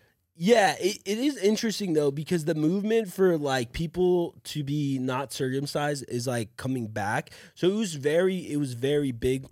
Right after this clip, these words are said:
when I, like, was born, actually, in California. A lot of doctors were recommending, like,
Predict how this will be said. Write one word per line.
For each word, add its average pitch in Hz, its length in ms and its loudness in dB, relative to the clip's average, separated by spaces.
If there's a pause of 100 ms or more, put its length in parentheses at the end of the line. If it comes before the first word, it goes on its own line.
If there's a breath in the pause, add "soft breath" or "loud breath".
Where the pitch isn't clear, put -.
(120)
when 127 200 -2
I, 107 320 -4
like, 110 240 -6
was 104 160 -8
born, 107 320 -10
actually, 104 460 -8
in 101 80 -8
California. 107 680 -8
A 123 40 -6
lot 107 240 -6
of 98 80 -10
doctors 104 400 -8
were 101 100 -10
recommending, 101 760 -10
like, 92 360 -14